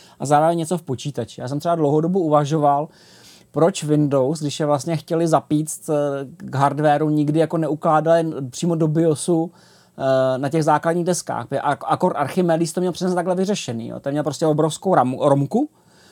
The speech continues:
a v ní byl celý operační systém, takže zmáčknul jako zapnout a byl se rovnou jako v desktopu, instantně, jako prostě během jedné sekundy. Takže jsem se jako divil, že to neudělali takhle, nicméně ta představa taková je, že vlastně budeš mít paměť, která zároveň se bude používat jako operační paměť,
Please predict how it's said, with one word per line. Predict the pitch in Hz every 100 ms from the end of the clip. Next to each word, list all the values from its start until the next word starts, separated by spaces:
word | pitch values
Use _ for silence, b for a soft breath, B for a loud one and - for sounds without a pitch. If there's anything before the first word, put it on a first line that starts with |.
| b
a |
v | 143
ní | 175
byl | 196
celý | 202
operační | 170 175 175 214 202
systém, | 170 180
takže | 175 180
zmáčknul | 170 160 151 - 190 185
jako | 175 180 175 139 135
zapnout | 143 151 156 175 196
a | 160
byl | 151
se | 151
rovnou | 175 170
jako | 170 185
v |
desktopu, | 185 156 - 175 156 -
instantně, | 151 - 180 160 123
jako | 117 117
prostě | 120 - - 127 120 120 _
během | - 139 151
jedné | 156 170
sekundy. | 175 180 175 117 120 b b b b b b
Takže | - 120 143
jsem | 143
se | 156
jako | 156 165
divil, | 151 151
že | 156
to | 160
neudělali | 160 165 185 190
takhle, | 131 120 190 277
nicméně | 247 214 214
ta | 214
představa | 208 165 - 208 208
taková | 190 202 202 190 170
je, | 127 120 135 240
že | 196
vlastně | 156 147 190
budeš | 143 147 233 -
mít | 254 -
paměť, | 127 117 156 226
která | - 196 185 180 165
zároveň | 135 143 156 202 220
se | 214
bude | 196 208
používat | 202 202 196
jako | 202 202 113
operační | - 185 208 - 233
paměť, | 226 220 214 214